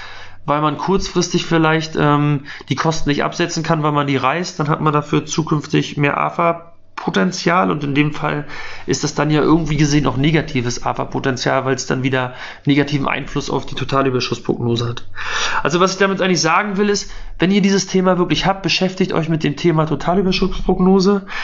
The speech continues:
belest euch da ein bisschen. Ich kann jetzt hier auch nicht bis ins letzte Detail gehen,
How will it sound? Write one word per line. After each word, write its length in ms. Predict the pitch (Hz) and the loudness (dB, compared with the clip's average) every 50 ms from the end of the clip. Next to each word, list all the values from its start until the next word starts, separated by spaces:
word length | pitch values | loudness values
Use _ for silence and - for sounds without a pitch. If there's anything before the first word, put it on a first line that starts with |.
| - - - - | -6 -6 -4 0
belest 380 | - 143 147 160 196 214 214 208 | 2 2 4 4 2 2 0 -2
euch 160 | 202 190 190 | -2 -2 0
da 180 | 202 196 196 202 | 2 2 2 2
ein 120 | 196 196 | 2 2
bisschen. 320 | 185 202 196 - 220 208 170 | 0 0 2 2 2 2 2
Ich 100 | 156 - | 0 0
kann 140 | - 160 | 2 2
jetzt 160 | 165 165 156 - | 2 2 2 2
hier 100 | 160 156 | 2 2
auch 40 | |
nicht 120 | 151 147 - | 2 2 0
bis 140 | - 143 147 | 0 0 0
ins 160 | 147 - - | 0 2 2
letzte 280 | 156 156 156 - - | 2 2 2 2 2
Detail 360 | 143 135 131 - 135 143 165 180 | 2 2 2 0 0 0 0 2
gehen, 360 | 180 196 202 202 202 202 | 2 2 4 4 2 0